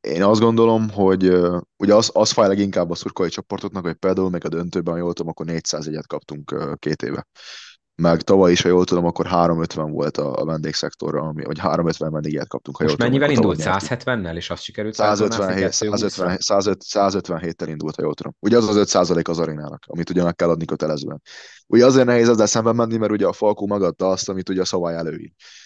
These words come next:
Speaker 1: Nyilván, hogy a, a jegyár az ennyi, én, én ezt csak annyit fűznék hozzá, hogy szerintem egyébként az kriminális, hogy ahogy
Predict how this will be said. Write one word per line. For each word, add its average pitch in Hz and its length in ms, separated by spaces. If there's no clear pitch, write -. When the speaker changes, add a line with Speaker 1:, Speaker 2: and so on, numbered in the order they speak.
Speaker 1:
Nyilván, 123 260
hogy 120 160
a, 104 120
a - 40
jegyár 110 380
az 87 120
ennyi, 101 340
én, 101 160
én 101 180
ezt 101 160
csak 104 100
annyit 107 200
fűznék 95 360
hozzá, 95 220
hogy 92 100
szerintem 92 460
egyébként 90 380
az 87 140
kriminális, 85 580
hogy 82 180
ahogy 85 440